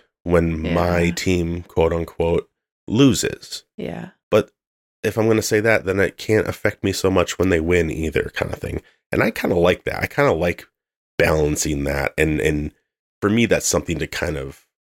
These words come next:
Speaker 1: to ponder and pursue a little bit and, and think about. But to, back to the, the Simon Sinek thing, the reason I know some of these things is from his book, The Infinite Game. And then that came out of him finding James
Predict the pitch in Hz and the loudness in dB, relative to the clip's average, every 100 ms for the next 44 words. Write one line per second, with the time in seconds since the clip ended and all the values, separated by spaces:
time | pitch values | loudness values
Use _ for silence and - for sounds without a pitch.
0 | _ - - - 82 80 76 76 71 - | _ -8 -6 0 0 2 0 -2 0 0
1 | 80 - 80 78 78 80 73 78 - - | 2 2 2 2 2 0 -2 -2 -4 -4
2 | 76 71 76 _ _ _ 85 85 85 73 | -6 -6 -10 _ _ _ -2 0 0 -2
3 | 71 58 - _ - - - _ _ - | -4 -4 -6 _ 0 2 2 _ _ 0
4 | - - 107 95 87 - 92 - 120 104 | 2 0 0 0 0 0 -4 0 2 2
5 | - 85 87 - 62 58 - - _ _ | 0 2 2 0 -4 -4 -10 -16 _ _
6 | 92 98 101 98 82 85 90 87 82 80 | 0 2 2 2 0 2 2 2 0 -4
7 | _ - - 95 78 73 - 76 78 78 | _ -4 2 2 2 0 -4 -4 -6 -6
8 | - - - 82 73 82 73 71 - 78 | -8 -8 -2 0 2 0 0 -4 -4 -4
9 | 73 - 82 73 76 73 73 _ _ _ | -4 -2 -2 -2 -2 -4 -8 _ _ _
10 | _ _ 80 78 73 69 69 87 95 - | _ _ -4 -2 -2 -6 -2 0 0 -4
11 | - - 76 73 76 - - _ - 90 | -8 -2 0 2 0 -2 -10 _ 0 2
12 | 87 78 76 - _ _ _ _ _ - | 2 0 -6 -12 _ _ _ _ _ 0
13 | 82 80 78 76 71 - _ _ - 87 | 2 2 0 0 -4 -10 _ _ 2 2
14 | 78 69 - - | 2 -2 -4 -6